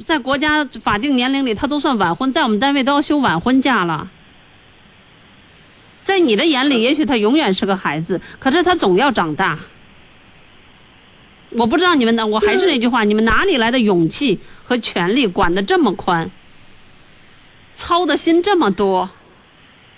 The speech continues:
Speaker 2: 不是这个社会，嗯，我们总是觉得就是说怕他那个找不对人儿呗。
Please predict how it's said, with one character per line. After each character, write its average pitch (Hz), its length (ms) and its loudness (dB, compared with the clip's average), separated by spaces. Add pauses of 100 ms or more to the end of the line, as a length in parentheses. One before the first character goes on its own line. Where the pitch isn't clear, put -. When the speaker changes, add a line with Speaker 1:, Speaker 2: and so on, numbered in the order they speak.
(720)
Speaker 2:
不 302 80 -6
是 339 60 -8 (300)
这 381 100 2
个 339 140 0 (100)
社 370 200 0
会， 262 340 4 (220)
嗯， 220 680 -6 (520)
我 - 160 -14
们 240 120 -4
总 - 200 0
是 277 140 -2
觉 226 160 2
得 254 280 2
就 135 160 -2
是 131 200 0
说 139 380 2
怕 - 200 -4
他 285 220 0
那 277 160 2
个 262 120 2
找 190 200 0
不 196 120 -4
对 254 140 2
人 208 200 2
儿 208 60 2
呗。 247 220 0